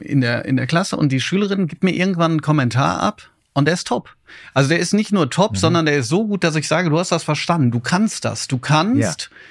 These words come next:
Speaker 2: Ja. Ja.
Speaker 1: D-, das ist dann mit Material, was vorgelegt wird, so nennt man das
Speaker 2: Ja.
Speaker 1: dann, du kannst das machen. Und dann kommt die Klausur, sie hat einen schlechten Tag, also und, und so, du
Speaker 2: Mhm.
Speaker 1: kannst das machen, damit meine ich jetzt dreizehn, vierzehn Punkte, also
Speaker 2: Mhm.
Speaker 1: wirklich, das wäre eine eins,
Speaker 2: Mhm.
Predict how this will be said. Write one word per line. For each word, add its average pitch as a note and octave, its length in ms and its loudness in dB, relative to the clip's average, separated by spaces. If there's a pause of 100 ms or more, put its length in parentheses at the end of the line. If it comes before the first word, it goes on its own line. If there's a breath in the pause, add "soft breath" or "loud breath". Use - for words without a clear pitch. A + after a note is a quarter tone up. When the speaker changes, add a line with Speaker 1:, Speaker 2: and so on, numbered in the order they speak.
(100)
Speaker 2:
Ja. G2+ 140 2
Ja. F#2+ 60 0
Speaker 1:
D-, A#2 60 -2
das B2+ 220 0
ist C#3+ 160 -2
dann C3 140 4
mit B2 240 -2
Material, B2 460 2
was A#2 140 -2
vorgelegt F#3+ 720 0
wird, F#3+ 220 0
so A#2+ 180 0 (160)
nennt B2+ 320 0
man F#3+ 140 2
das C#3 140 0
Speaker 2:
Ja. A2 60 2
Speaker 1:
dann, E3 120 2
du C3+ 80 0
kannst D3+ 400 0
das D3+ 160 -2
machen. A#2 360 -4 (1000 loud breath)
Und E3+ 420 0 (640)
dann D#3+ 180 2
kommt F#3+ 200 0
die E3 60 -2
Klausur, C#3+ 680 2 (680)
sie C#3 120 2
hat D3 80 2
einen D#3 80 2
schlechten D3 380 0
Tag, C3 560 -2 (300)
also B2 220 0
und, B2 160 0
und C3+ 180 0
so, C3 100 0
du C3 80 -2
Speaker 2:
Mhm. - 120 2
Speaker 1:
kannst D3 240 0
das C3 120 0
machen, D3 220 0
damit C3 200 2
meine B2+ 140 2
ich B2+ 60 -4
jetzt B2 160 -2
dreizehn, B2 360 0
vierzehn B2 320 0
Punkte, A2 280 2
also G2+ 180 -6
Speaker 2:
Mhm. A2 40 4
Speaker 1:
wirklich, A#2 420 0
das A2+ 180 -4
wäre C3 80 4
eine C3 120 2
eins, B2+ 380 2
Speaker 2:
Mhm. C#3+ 180 0